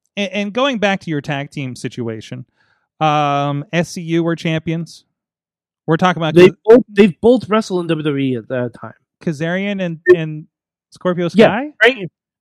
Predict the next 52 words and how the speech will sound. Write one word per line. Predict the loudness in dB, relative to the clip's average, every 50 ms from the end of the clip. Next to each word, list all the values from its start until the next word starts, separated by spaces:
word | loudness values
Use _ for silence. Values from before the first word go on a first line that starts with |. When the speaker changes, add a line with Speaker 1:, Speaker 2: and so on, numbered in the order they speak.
| _ _ _ _ _ _ _ _ _ _ _ 4
Speaker 2:
Oh, | 4 6
no, | 6 4 4
Scorpio | 4 4 4 6 6 6 4 4
Sky | 4 4 6 6 6
has. | 4 2 -2 -6 -4
Speaker 1:
They're | -4 -2 0
not | 0 0 -2 -2
Speaker 2:
Okay. | -2 -2
Speaker 1:
fucking | 0 0 0 0 -4 -4 -6 -8 _ _ _
W | 0 0 2 2
W | 2 2 2 0 0 0 0
E, | 0 0 0 -2 -4 -10 _ _ _ _ _ -20
not, | -18 -14 -12 -10 -6 -4 -4 -4 -4
Kazarian | -6 -10 -14 -14 -12 -12 -10 -8 -6 -4 -2 -2 -2 0 0 -2 -2 -2
hasn't. | -4 -6 -6 -6 -6 -6 -8 -10 _ _ _ _ _ _ _ _ _ _ _ -8
Speaker 2:
Yes, | -8 -8 -8
he | -10
has. | -14 -14 -16 -18 -20 _ _ _ _ _ _ _ _ _ _ _ _ _ _ _ _ _ _ _ _ _ _ -20 _ _
He's | -10 -4 0
had | 2 2 2 2
matches | -2 -8 -10 -12 -14 -20 -20
in | -20 -18
W | -18 -16 -16
W | -12 -6
E. | -2
Speaker 1:
Well, | -2 0
he's | 0 0 -2 -2
had | 0 0 0 0 2
Speaker 2:
Yeah, | 4 4 6
Speaker 1:
jobber | 6 6 8 8
Speaker 2:
they're | 8
on, | 8 8 6
Speaker 1:
matches? | 4 2 4 6
Speaker 2:
they're | 6 8
on | 8 6 6 4
Speaker 1:
Don't | 4 2 2 4
make |
me | 4 4
a, | 4 4 2
Speaker 2:
Velocity | 0
and | 0 0 -2 -4 -8 -4 0
Speaker 1:
don't | 2 2 2 2 0
Speaker 2:
shit. | -2
Speaker 1:
tell | -4 -4 -2 -2
me | -2 -2
a | -2 -2
fucking | -2 0 0 0 0 0 -2 -4 -2
jobber | 2 4 6 6 6 6 2 -2
counts | -2 -2 -2 -2 -2 -2 -2 -6
in | -6 -6
this, | -8 -10 -12 -16 -14 _
Mike. | -8 -8 -8 -10 -12 -18 -20